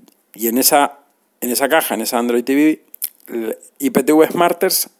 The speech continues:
estuvo funcionando seis meses con ese vendedor. Pero se ve que al cambiar de, de proveedor o algo este tío,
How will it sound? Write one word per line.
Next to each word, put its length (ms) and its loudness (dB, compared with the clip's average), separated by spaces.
estuvo 280 4
funcionando 340 0
seis 240 -2
meses 560 -4
con 160 -4
ese 180 2
vendedor. 540 2
Pero 200 0
se 100 2
ve 100 4
que 60 4
al 120 4
cambiar 420 2
de, 140 -2
de 200 -4
proveedor 500 4
o 100 6
algo 220 4
este 220 -2
tío, 320 0